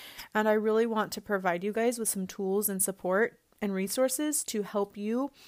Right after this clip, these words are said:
take care of yourself in all areas. And, um, so yeah, that's just a little bit about what I've been up to and what I plan for the new year. Um, I can't believe January's halfway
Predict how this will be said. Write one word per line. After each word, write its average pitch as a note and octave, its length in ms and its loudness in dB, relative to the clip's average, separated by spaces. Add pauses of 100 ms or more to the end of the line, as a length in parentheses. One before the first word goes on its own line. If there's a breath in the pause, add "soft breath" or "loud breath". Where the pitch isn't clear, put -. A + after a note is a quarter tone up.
(720 loud breath)
take G#3+ 200 0
care G3+ 180 0
of F#3 80 -2
yourself F3 400 0
in F#3 120 -2
all E3 220 0
areas. - 600 2 (1400 loud breath)
And, A3+ 640 4 (480)
um, G#3 520 4 (120)
so - 140 6
yeah, A#3+ 360 10
that's G#3 200 2
just A#3+ 140 0
a A#3+ 40 4
little A3 200 4
bit G#3+ 140 4
about G3+ 200 6
what G#3 120 6
I've G#3 80 6
been G3 100 4
up C#4 200 6
to E4 380 4
and G#3 220 6 (360 loud breath)
what G#3+ 180 6
I G3+ 60 6
plan G#3+ 300 0
for G3+ 100 -8
the F#3+ 80 -6
new G3 160 -4
year. C#4 580 2 (220 loud breath)
Um, F3 640 0
I F#3 80 -4
can't F#3+ 240 -2
believe F#3+ 240 -2
January's F#3 460 -2
halfway E3+ 320 -8